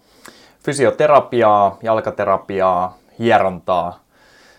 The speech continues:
ja varmasti kaikennäköistä muutakin, mitä mä en tällä hetkellä muista, mutta olkaa rohkeasti yhteydessä, jos johonkin on tarvetta. Joo, tänään on tosiaan niin vieraana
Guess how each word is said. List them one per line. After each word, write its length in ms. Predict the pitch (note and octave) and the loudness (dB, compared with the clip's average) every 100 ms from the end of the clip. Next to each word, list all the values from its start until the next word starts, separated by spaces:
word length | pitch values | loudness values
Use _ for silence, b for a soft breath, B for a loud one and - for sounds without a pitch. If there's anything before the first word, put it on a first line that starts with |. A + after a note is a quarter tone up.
| b | b
ja 100 | - | -6
varmasti 420 | A2 D3 D3+ - - | 0 0 0 -6 -2
kaikennäköistä 580 | A#2+ G#2+ G2+ G2 G2 G#2 | 0 0 -4 -8 -12 -8
muutakin, 380 | G2 F2+ F2+ | -6 -6 -10
mitä 180 | E2+ F2 | -12 -10
mä 140 | F2 F2 | -8 -6
en 80 | |
tällä 160 | F#2 F#2 | -4 -6
hetkellä 320 | F#2 - F2 | -8 -12 -10
muista, 340 | F#2 F2+ - F2 | -10 -12 -12 -14
mutta 480 | E2+ E2+ _ E2+ - b b b - | -14 -16 _ -10 -10 b b b -16
olkaa 280 | - G#2 B2 | -14 -4 0
rohkeasti 500 | D3 B2 A#2+ A2+ A2+ | 0 0 -4 -6 -4
yhteydessä, 500 | A2+ G#2 G2 F2 F2 | -4 -4 -8 -8 -12
jos 120 | F2 | -12
johonkin 320 | G2 F#2+ F2 | -10 -10 -10
on 80 | F2 - | -10 -2
tarvetta. 560 | G2 F2+ E2 - - - _ _ _ _ b b b b b b b b b b b - | 0 0 -6 -16 -20 -20 _ _ _ _ b b b b b b b b b b b 0
Joo, 340 | A#3 F3 G2+ - | 6 6 4 2
tänään 300 | F#3 G3+ F3 | 2 6 4
on 80 | D3+ | 4
tosiaan 380 | E3+ D#3+ D3+ C3+ | 2 2 2 2
niin 160 | B2+ | 0
vieraana 600 | D#3 E3 C3+ B2 A#2 A2+ | 2 6 8 6 6 2